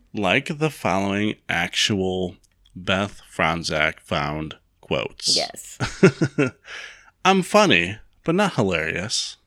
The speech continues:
Speaker 2: Okay.
Speaker 1: All right.
Speaker 2: I think I'll be the judge of that. Like,
Speaker 1: Uh,
Speaker 2: first
Speaker 1: you
Speaker 2: of
Speaker 1: know,
Speaker 2: all.
Speaker 1: yeah,
Speaker 2: I
Speaker 1: I
Speaker 2: hate
Speaker 1: feel
Speaker 2: it when
Speaker 1: like
Speaker 2: people say, "I'm funny." Okay, first of all, I am a fucking professional funny.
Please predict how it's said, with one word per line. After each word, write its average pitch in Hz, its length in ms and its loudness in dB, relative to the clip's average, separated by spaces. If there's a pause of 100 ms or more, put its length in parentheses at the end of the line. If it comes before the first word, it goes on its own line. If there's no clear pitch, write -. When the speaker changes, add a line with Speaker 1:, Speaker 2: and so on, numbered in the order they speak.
(1200)
Speaker 2:
Okay. 220 520 -6 (560)
Speaker 1:
All 165 160 4
right. 190 320 2 (120)
Speaker 2:
I 247 80 -2
think 330 220 -2
I'll 233 160 8
be 220 160 6
the 170 160 6
judge 156 280 4
of 131 120 -2
that. 107 420 2
Like, 131 380 4 (120)
Speaker 1:
Uh, 220 80 -6
Speaker 2:
first 233 360 0
Speaker 1:
you 240 100 8
Speaker 2:
of 233 60 8
Speaker 1:
know, 247 140 6
Speaker 2:
all. 233 380 4 (440)
Speaker 1:
yeah, 208 580 6
Speaker 2:
I 381 140 6
Speaker 1:
I 160 100 8
Speaker 2:
hate 494 80 10
Speaker 1:
feel 508 180 12
Speaker 2:
it - 40 12
when - 120 12
Speaker 1:
like - 80 12
Speaker 2:
people 240 180 6
say, 202 200 6
"I'm 220 260 4
funny." 131 680 -2 (380)
Okay, 339 200 2
first 370 260 0
of 269 80 2
all, 208 240 6
I 180 120 4
am 480 280 6
a - 20 4
fucking 247 560 0
professional 175 800 2
funny. 101 640 -4